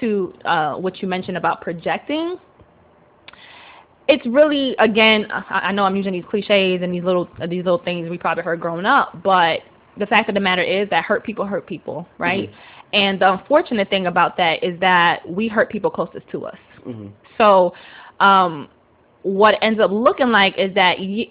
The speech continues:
Speaker 1: like, early in the day, yo, my mom pissed me off, so when I go to school, I'm in my favorite class, but I tell the teacher to fuck off.
Speaker 2: Mm-hmm.
Speaker 1: I didn't mean that shit, but I was upset.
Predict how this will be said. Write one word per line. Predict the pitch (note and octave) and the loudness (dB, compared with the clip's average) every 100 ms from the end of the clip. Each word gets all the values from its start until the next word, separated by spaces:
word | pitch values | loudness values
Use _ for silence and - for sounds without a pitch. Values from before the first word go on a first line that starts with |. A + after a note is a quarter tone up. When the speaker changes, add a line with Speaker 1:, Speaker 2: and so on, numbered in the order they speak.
| - | -4
Speaker 1:
like, | G3 F3+ - | 0 0 4
early | A3 A3+ | 4 4
in | G#3+ | 2
the | |
day, | G3+ A3 A3+ G#3 F#3+ | 2 2 4 4 2
yo, | D#3 G3 G3 | 0 2 2
my | F#3 | 2
mom | F#3 F#3+ G3 | 0 2 2
pissed | F#3+ G#3+ G#3+ | 0 -8 -6
me | G3 F#3 | -4 2
off, | C#4 A#3+ F#3+ F#3+ - - | 4 6 6 2 -6 -4
so | G#3+ | 0
when | G3 G3 | 2 2
I | G3 | 2
go | G3+ | 0
to | F#3+ F#3+ - | -2 -4 -14
school, | - D#4+ C4+ G3 F3+ - - - _ - | -4 0 4 4 2 -4 -14 -20 _ 2
I'm | G#3+ | 4
in | A3+ | 4
my | G3+ - | 2 2
favorite | G#3 E3+ - | 0 0 0
class, | - A#3+ F3 D#3+ - | 4 6 6 2 -4
but | F3+ | 0
I | F3+ F#3 | 0 2
tell | A3+ | 2
the | F3+ | 2
teacher | A3+ - | -2 -8
to | D#3+ | -4
fuck | - F3+ | -2 0
off. | F#3 - - - _ | 0 -4 -8 -20 _
Speaker 2:
Mm-hmm. | D3+ A#2+ A2 _ _ _ _ _ _ _ - | -10 -8 -12 _ _ _ _ _ _ _ 4
Speaker 1:
I | D#4 | 4
didn't | A4+ E4 | 6 4
mean | A#3 | 4
that | G#3 F3 - | 2 -2 -2
shit, | G#3 A3+ - | -4 -4 -4
but | G3+ | 2
I | G#3 | 4
was | G3+ | 4
upset. | F#3 - - D4 A3+ | 2 -2 2 4 4